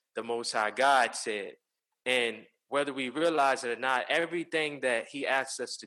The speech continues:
do is for a variety of reasons.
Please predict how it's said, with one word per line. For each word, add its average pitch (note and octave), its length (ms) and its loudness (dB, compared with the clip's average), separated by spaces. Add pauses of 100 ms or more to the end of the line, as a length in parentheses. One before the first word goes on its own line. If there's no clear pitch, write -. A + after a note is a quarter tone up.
do D#3+ 320 -2
is A2 160 -8
for B2 400 -2 (720)
a C3+ 80 0
variety B2+ 560 4
of A#2 220 0
reasons. - 880 -10